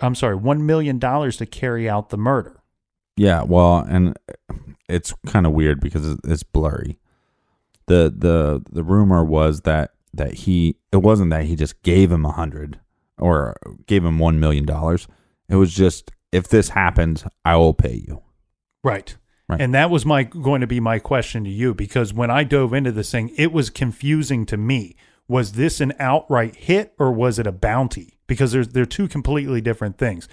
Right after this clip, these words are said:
Speaker 2: Right.
Speaker 1: A hit, you pay someone, "Here's, here's your, this is our agreement, go kill the person."
Speaker 2: Right.
Speaker 1: A bounty is more like Jabba the Hutt. That's like, "You know what? If somebody brings me this guy,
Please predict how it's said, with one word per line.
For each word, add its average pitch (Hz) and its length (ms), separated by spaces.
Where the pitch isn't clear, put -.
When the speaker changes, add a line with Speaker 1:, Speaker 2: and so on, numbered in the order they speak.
Speaker 2:
Right. 73 240
Speaker 1:
A 127 80
hit, 196 280
you 147 100
pay 156 220
someone, 151 380
"Here's, 185 320
here's 160 280
your, 170 240
this 160 340
is 175 140
our 156 220
agreement, 120 540
go 143 200
kill 143 300
the 104 100
person." - 440
Speaker 2:
Right. 73 220
Speaker 1:
A 127 80
bounty 147 540
is 117 160
more 135 260
like 123 260
Jabba 131 320
the 107 120
Hutt. 151 300
That's 104 200
like, 107 240
"You 117 60
know 135 120
what? 151 240
If 120 140
somebody 165 440
brings 143 440
me 151 160
this 143 260
guy, 82 480